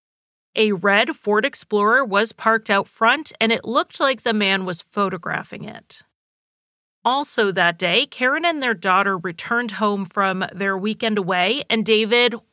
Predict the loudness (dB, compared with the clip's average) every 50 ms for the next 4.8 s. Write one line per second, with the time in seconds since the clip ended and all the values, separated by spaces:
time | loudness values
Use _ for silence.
0 | _ -8 -2 0 0 0 0 -2 -6 -6 -4 -4 -4 -2 -2 -4 -4 -4 -4 -4
1 | -4 -4 -4 -4 -6 -8 -12 -12 -12 -12 -14 -16 -20 _ _ _ _ _ _ _
2 | _ _ _ _ _ _ _ _ -20 -8 -2 2 2 4 4 4 2 0 0 0
3 | 0 2 2 2 2 0 -2 -4 -8 -10 -6 -4 -4 -4 -2 0 0 0 0 0
4 | -4 -4 0 0 0 0 0 0 -2 -4 -2 0 0 0 0 -4